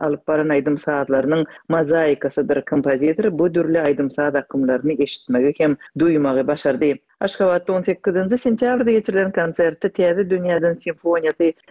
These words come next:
bir demde usatlyk bilen ýerine ýetirildi. Tatanam ajaýyp sazyň ýerine ýetirilişine dol berilen dirijor gaty köp energiýany sarf etdi diýip habarçymyz konsert baradaky maglumatyny dowam etdirýär. Belki de şonuň üçin hem amerikaly kompozitor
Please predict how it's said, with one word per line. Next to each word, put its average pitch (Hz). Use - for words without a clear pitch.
bir 202
demde 185
usatlyk 170
bilen 170
ýerine 156
ýetirildi. 151
Tatanam 151
ajaýyp 143
sazyň 147
ýerine 143
ýetirilişine 147
dol 165
berilen 151
dirijor 143
gaty 147
köp 160
energiýany 147
sarf 143
etdi 147
diýip 185
habarçymyz 156
konsert 151
baradaky 135
maglumatyny 135
dowam 156
etdirýär. 139
Belki 254
de 269
şonuň 226
üçin 208
hem 202
amerikaly 165
kompozitor 151